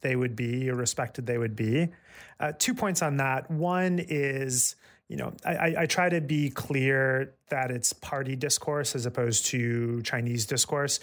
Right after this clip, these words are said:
So wide range of views, even within the Communist Party, but there's a wide range of views across China about, you know, how China should be, what the party thinks, what the party should do.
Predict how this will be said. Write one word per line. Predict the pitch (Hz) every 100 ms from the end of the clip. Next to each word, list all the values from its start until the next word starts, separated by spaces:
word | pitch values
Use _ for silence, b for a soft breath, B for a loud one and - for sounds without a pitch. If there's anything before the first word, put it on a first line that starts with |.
| B B
So | 160
wide | 131 143 151 147
range | 127 127 131 123
of | 123
views, | 117 120 123 120 117
even | 202 160
within | 147 185
the | 156
Communist | - 120 113 113
Party, | - 117 113
but | 117
there's | 120 117
a | 123
wide | 120 160 156 143
range | 131 127
of | 120
views | 113 113 110
across | 113 123 117
China | - 120 117 113
about, | 110 113 120 B B B B
you | 135
know, | 113 98
how | - 156
China | 139 131 120
should | 131
be, | 113 117 120 117
what | 117 117
the | 127
party | 120 117 113
thinks, | 107 117 117 107 - -
what | 123
the | 120
party | 123 120
should | 117 131 113
do. | 117 113 110